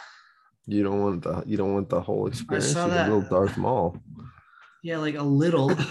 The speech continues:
Speaker 2: <coughs> like, barely.
Speaker 1: So Obi-Wan's gonna come after Solo and before Rebels.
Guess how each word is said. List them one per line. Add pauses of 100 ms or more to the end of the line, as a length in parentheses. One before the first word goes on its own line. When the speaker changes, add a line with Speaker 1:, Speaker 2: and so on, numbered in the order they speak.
(140)
Speaker 2:
<coughs>
like,
barely. (580)
Speaker 1:
So (160)
Obi-Wan's
gonna
come (1200)
after
Solo (920)
and
before
Rebels.